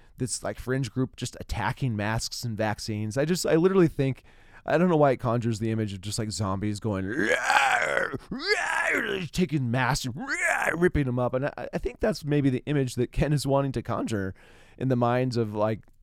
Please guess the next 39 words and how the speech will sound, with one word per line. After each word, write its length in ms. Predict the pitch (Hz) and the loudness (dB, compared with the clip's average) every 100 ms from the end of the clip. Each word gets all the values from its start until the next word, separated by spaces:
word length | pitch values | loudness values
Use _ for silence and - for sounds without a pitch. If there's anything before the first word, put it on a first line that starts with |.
| - | -20
th-, 200 | 101 87 | -18 -10
the 140 | 123 | -10
fear 320 | 104 - 139 | -8 -2 0
mongers, 520 | 143 120 113 98 95 - | 2 0 -2 -4 -6 -6
just, 200 | 117 113 | -8 -6
like, 120 | 110 | -6
the 80 | 110 | -4
scared, 520 | - - 143 165 135 | -6 -2 0 0 -2
scared 280 | - 131 117 | -4 -4 -2
people 240 | 127 117 | -4 -4
that 120 | 98 | -8
think 240 | - 135 127 | -4 -4 -4
Omicron 580 | 107 127 120 123 113 110 - - - | -2 -2 -2 -2 -2 -4 -8 -18 -20
is 60 | - | -8
just 180 | 147 135 | -6 -4
waiting 340 | 131 147 135 | 0 0 0
to 100 | 90 - - - | -6 -12 -20 -12
fucking 280 | 190 - - | -10 -10 -10
destroy 400 | 117 - 151 131 | -6 -2 2 2
their 140 | 113 104 - | 0 -4 -10
kids 280 | - 117 101 | -6 -6 -6
and 80 | 98 | -12
just 180 | - | -12
rip 220 | 160 294 175 | -8 -4 0
'em 100 | 160 | 0
apart, 380 | - 156 123 | 2 2 2
you 100 | 95 | 2
know? 200 | 113 107 | -2 -2
Rawr. 920 | 160 277 - - 302 - - 123 120 - - - | -2 -6 -6 -2 -2 -2 -8 -10 -10 -16 -16 -6
All 80 | 123 | -2
right, 180 | 101 | -2
let's 120 | 87 117 | -4 -4
go, 200 | 127 - | -6 -6
let's 160 | 143 - | -10 -6
get 120 | 120 | -4
back 160 | 110 98 | -2 -4
to 40 | |
this 100 | - | -8
shit. 280 | - 78 | -6 -6